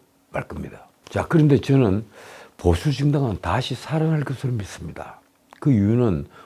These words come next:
보수 정당도 잘해야 되겠지만 지금으로서는 딱 하나입니다. 바로 집권 여당인 민주당이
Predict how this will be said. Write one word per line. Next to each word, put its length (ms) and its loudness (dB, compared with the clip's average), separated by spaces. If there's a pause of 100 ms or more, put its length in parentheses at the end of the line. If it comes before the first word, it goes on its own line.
(140)
보수 420 4
정당도 460 0
잘해야 400 -10
되겠지만 640 -4 (180)
지금으로서는 680 6
딱 120 2
하나입니다. 640 -2
바로 300 2
집권 640 4
여당인 460 4
민주당이 640 2